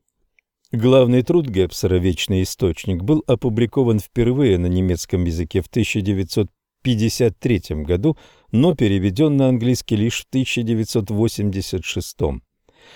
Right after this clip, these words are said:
То, что нам нужно знать из работы Гепсера, лучше всего представить в обобщённом виде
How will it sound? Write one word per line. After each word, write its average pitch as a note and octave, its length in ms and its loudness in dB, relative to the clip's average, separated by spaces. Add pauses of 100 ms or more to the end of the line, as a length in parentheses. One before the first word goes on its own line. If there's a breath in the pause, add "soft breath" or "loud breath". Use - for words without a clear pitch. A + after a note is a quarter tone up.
(240 soft breath)
То, B2 160 4
что - 180 0
нам A#2 220 2
нужно A#2 320 0
знать D#3 460 -2
из G#2+ 180 0
работы F#2 400 0
Гепсера, G2 420 -2
лучше G#2+ 340 0
всего C3 320 -2
представить B2+ 600 -2
в A2 100 -2
обобщённом F#2+ 680 0
виде C3+ 320 -2